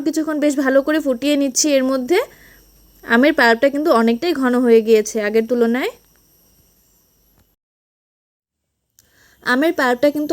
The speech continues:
অনেকটা ঘন হয়ে যাবার পর যখন এমন একটু ফুটে আসবে, তখন এর মধ্যে কালার আনার জন্য আমি দিয়ে দিচ্ছি খুবই সামান্য পরিমাণ একটু কাশ্মীরি লাল লঙ্কার গুঁড়ো। এতে করে কিন্তু একদম দোকানের মতো কালার চলে আসবে। আর যেহেতু কাশ্মীরি লাল লঙ্কার গুঁড়োর মধ্যে কোনো রকম ঝাল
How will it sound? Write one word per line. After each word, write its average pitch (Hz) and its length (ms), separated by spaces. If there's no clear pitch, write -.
অনেকটা 262 240
ঘন 240 140
হয়ে 285 220
যাবার 226 320
পর 330 80
যখন 262 200
এমন 240 180
একটু 247 220
ফুটে 262 220
আসবে, 226 220
তখন 294 200
এর 247 160
মধ্যে 277 180
কালার 214 300
আনার 247 240
জন্য 254 140
আমি 220 220
দিয়ে 262 160
দিচ্ছি 269 260
খুবই 294 240
সামান্য 214 260
পরিমাণ 233 320
একটু 233 180
কাশ্মীরি 254 440
লাল 208 240
লঙ্কার 220 420
গুঁড়ো। 247 160
এতে 262 220
করে 285 200
কিন্তু 302 140
একদম 240 160
দোকানের 240 400
মতো 262 140
কালার 214 240
চলে 233 180
আসবে। 226 300
আর 233 120
যেহেতু 294 200
কাশ্মীরি 247 460
লাল 240 160
লঙ্কার 254 280
গুঁড়োর 269 180
মধ্যে 277 220
কোনো 226 180
রকম 240 180
ঝাল 220 220